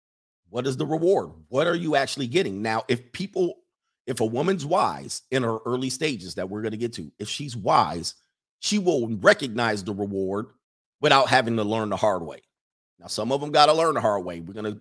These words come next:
we always play clips of showing you they learn the hard way. But what is the actual reward? Now, many of them, if they're smart,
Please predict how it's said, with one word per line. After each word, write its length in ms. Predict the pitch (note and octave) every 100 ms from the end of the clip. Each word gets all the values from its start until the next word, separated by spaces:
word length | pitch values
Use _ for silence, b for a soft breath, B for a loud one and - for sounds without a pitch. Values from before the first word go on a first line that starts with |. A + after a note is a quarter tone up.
| G#2+
we 120 | C#3+
always 200 | A#2 A2+
play 220 | A#2+ B2+ B2
clips 320 | D#3 C#3 G2+
of 100 | G2+
showing 300 | C#3 A#2+ G#2
you 180 | F#2+ F2 b b -
they 100 | D3
learn 200 | C3+ C3
the 60 |
hard 240 | D3+ D#3 F#2
way. 220 | F2 - _ _ _ _ _
But 280 | G3+ G3+ - _ _ _ _ _ _ _ _ _ _ _ _
what 140 | B2
is 100 | E3+
the 140 | D3 B2+
actual 240 | B2 -
reward? 480 | B2+ C3+ F3 C3 E2
Now, 160 | B2 A2+
many 320 | B2+ F#3 F#3+
of 120 | D3
them, 140 | C#3 B2+
if 120 | A#2
they're 120 | A2
smart, 380 | - A2 G2